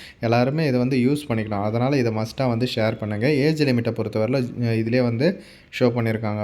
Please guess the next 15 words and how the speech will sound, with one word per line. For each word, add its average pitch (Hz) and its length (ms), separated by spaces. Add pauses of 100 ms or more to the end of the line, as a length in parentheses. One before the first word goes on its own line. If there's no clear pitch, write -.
(100)
பாருங்க. 110 200 (140)
மல்டி 139 280
டாஸ்கிங் 120 340
ஸ்டாஃப்க்கு 120 440
பதினெட்டு 120 300
வயசுலேருந்து 120 440
முப்பத்தி 120 320
மூணு 107 160
வயசு 110 200
வரல 120 240
இருக்கு. 104 200 (180)
ஜென்ரலா 151 320 (100)
வந்து 143 180 (600)
இந்த 123 120 (340)
ஏஜ் 131 180